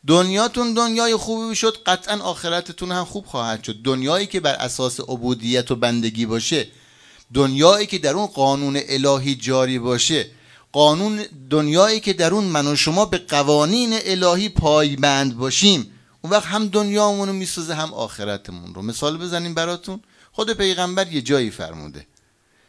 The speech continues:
گفته مردم من در بین شما زمانی مبعوث به رسالت شدم که شما بدترین غذاها رو می‌خوردید.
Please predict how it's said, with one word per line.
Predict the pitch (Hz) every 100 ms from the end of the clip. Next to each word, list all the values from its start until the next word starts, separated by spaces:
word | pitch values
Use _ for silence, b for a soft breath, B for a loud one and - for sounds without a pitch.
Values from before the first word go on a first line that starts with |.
| b b
گفته | 147 143 202
مردم | 202 208 214 175 139 113
من | 135 196 214
در | 175 156
بین | 147 202 208 190
شما | - 165 180 165 - B B
زمانی | 117 156 170 208 220 202 196
مبعوث | 180 175 202 202 185
به | 165 160
رسالت | 160 - 165 185 202
شدم | - 165 151 139
که | 165
شما | 156 180 202 185
بدترین | 139 180 180 - 190 214 269 247
غذاها | 180 165 147 156 165 151
رو | 110
می‌خوردید. | 104 - 107 110 110 104